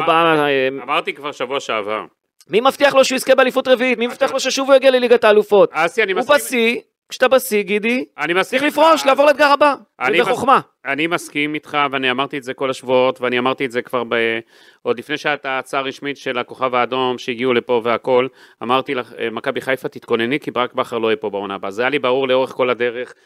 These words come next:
Speaker 2: אני הייתי עקבי בכל הפרקים פה, והמיקרו, אתה התעצבנת עליי, ולא אהבת, אבל הייתי ריאלי, ואמרתי את האמת, כי אני ידעתי מה הולך לקרות.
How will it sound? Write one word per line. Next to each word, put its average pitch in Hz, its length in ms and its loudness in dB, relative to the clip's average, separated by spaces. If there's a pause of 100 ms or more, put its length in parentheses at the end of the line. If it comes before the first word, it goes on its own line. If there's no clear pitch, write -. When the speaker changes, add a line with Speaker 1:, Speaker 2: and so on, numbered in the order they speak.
(140)
Speaker 2:
אני 113 120 -6
הייתי 139 440 -2
עקבי 131 420 -6 (360)
בכל 135 240 -4
הפרקים 143 380 -6
פה, 143 300 -6
והמיקרו, 127 580 -2
אתה 135 120 -4
התעצבנת 135 560 -6
עליי, 131 480 0 (420)
ולא 120 260 -4
אהבת, 139 300 0
אבל 127 440 -4
הייתי 127 300 -4
ריאלי, 123 440 -2
ואמרתי 123 340 -8
את 117 80 -10
האמת, 120 340 -2 (120)
כי 113 120 -4
אני 110 100 -4
ידעתי 113 260 -2
מה 107 120 -2
הולך 101 240 0
לקרות. 95 420 -6